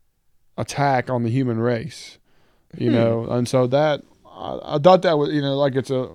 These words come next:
Speaker 1: that shows the scale, you know, the
Speaker 2: Yeah, the
Speaker 1: absolute
Speaker 2: mass scale of what
Speaker 1: yeah,
Speaker 2: was going
Speaker 1: the
Speaker 2: on.
Speaker 1: magnitude of what was really going on, you know?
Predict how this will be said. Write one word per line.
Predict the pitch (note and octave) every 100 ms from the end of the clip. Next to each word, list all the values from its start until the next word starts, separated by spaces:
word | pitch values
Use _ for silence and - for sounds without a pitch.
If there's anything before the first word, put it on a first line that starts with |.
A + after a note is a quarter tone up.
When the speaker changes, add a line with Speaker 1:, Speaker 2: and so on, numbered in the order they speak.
| - -
Speaker 1:
that | D#3 D3
shows | E3 D3+ C3
the | C3
scale, | A2 - - D3+ C#3 A#2 F#2+ F2 -
you | C3+
know, | C3 A#2+
the | A#2+ B2 B2 -
Speaker 2:
Yeah, | B2+
the | B2
Speaker 1:
absolute | A#2 A2+
Speaker 2:
mass | A#2 A#2+ A#2
scale | - C3+ A#2 A2
of | G#2
what | A2 C3+
Speaker 1:
yeah, |
Speaker 2:
was | A#2
going | A2 G#2+ G#2
Speaker 1:
the | -
Speaker 2:
on. | -
Speaker 1:
magnitude | C#3+ C#3 B2 C3+ B2
of | A#2
what | B2 B2
was | A#2
really | C3 B2
going | A#2+ A#2+ A2
on, | B2+ A#2 G#2 G#2+
you |
know? | A2 A2+ A2